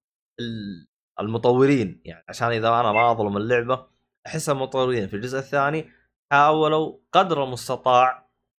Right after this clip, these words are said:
آه، ي-، ي-، يعني يسوون تغيير في الجزء الأول.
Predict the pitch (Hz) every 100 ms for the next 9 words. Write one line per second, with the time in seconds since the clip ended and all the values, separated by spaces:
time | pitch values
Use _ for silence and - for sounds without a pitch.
0 | _ - 95 95 95 95 95 95 - -
1 | _ _ _ _ 92 110 117 110 113 104
2 | 107 101 104 104 101 - 98 127 127 156
3 | 143 127 120 135 151 165 _ _ _ -
4 | - - 107 110 104 95 73 69